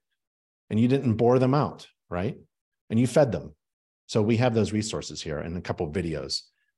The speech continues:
Um, I teach about how to hire a real estate agent and how to find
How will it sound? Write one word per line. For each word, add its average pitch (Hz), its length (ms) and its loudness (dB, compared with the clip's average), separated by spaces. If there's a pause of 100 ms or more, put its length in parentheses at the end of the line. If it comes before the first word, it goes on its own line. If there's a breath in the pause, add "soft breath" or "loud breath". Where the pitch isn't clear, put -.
Um, 80 240 -4
I 104 140 -2
teach 110 260 -2
about 90 240 0
how 104 340 0
to 92 140 -6
hire 87 400 -4
a 82 40 -4
real 92 200 -2
estate 82 280 -6
agent 78 380 -8 (540)
and 85 120 -6
how 123 200 -2
to 110 160 -2
find 110 640 -2